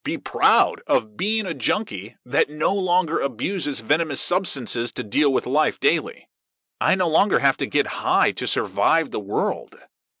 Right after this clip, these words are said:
and I am no longer harmed by the stigma of society. However, there are many people out there that are still being hurt by the senseless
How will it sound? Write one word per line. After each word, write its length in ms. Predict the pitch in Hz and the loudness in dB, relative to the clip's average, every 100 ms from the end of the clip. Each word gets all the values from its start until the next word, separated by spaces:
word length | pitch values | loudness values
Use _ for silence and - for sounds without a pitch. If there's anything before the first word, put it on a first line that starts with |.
| - | -8
and 140 | 123 | 0
I 120 | 156 190 | 2 2
am 140 | 156 | 0
no 140 | 170 | -2
longer 380 | 202 185 180 151 | 0 0 2 0
harmed 720 | - - 139 190 247 110 98 | -2 -4 0 2 4 2 -2
by 160 | 117 120 | 0 0
the 120 | 113 | -2
stigma 560 | - - - 214 151 104 | -4 -4 0 0 0 -2
of 200 | 120 113 | -2 -2
society. 720 | 131 - 160 202 - - _ _ _ _ _ _ _ _ _ | -2 0 2 2 -2 -16 _ _ _ _ _ _ _ _ _
However, 460 | 151 175 196 101 104 _ _ _ _ - | 4 6 6 4 -2 _ _ _ _ -2
there 160 | 156 | 2
are 100 | 240 | 4
many 240 | 214 269 285 | 2 -4 -4
people 360 | - 190 156 | -8 -2 4
out 240 | 131 127 - | 4 4 2
there 240 | 92 139 | 0 0
that 160 | 123 117 | 0 -2
are 80 | |
still 380 | 113 - 226 208 | -2 -4 2 0
being 260 | 123 131 113 | 0 -4 -4
hurt 360 | - 185 156 | 2 2 2
by 180 | - 113 | 0 -2
the 120 | 113 | 0
senseless 640 | 113 - 180 190 190 175 | -6 -4 -4 -4 -2 -2